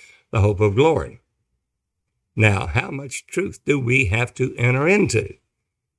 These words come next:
That's the question. Are we just born again, ask Jesus to come into our heart, say the sinner's prayer, and that's it?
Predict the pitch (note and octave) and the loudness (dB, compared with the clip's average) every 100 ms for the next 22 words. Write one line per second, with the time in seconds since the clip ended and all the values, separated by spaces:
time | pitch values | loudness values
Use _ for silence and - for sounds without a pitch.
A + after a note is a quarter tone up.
0 | _ F#2+ F2+ - B2 D3+ D#3+ - - _ | _ 0 0 -2 -2 0 0 -2 -10 _
1 | _ _ _ _ _ _ _ _ G2 F2 | _ _ _ _ _ _ _ _ -2 2
2 | F2 G2 G2 G2 F2+ F#2 F#2 G#2 B2 C#3 | 2 2 0 2 0 0 2 2 2 0
3 | C3+ G#2 - G#2+ F2+ F2+ A2 F#2 G#2+ F#2+ | -2 -6 -6 -8 -8 -6 -4 -2 -2 -2
4 | E2+ C3 C3 A2 F2+ F2 A2 F2+ - B2 | 2 0 0 -2 -2 -2 -4 -4 0 2
5 | D3 D3 C3+ C3 E3 G3+ A3 _ | 4 2 0 0 2 2 -2 _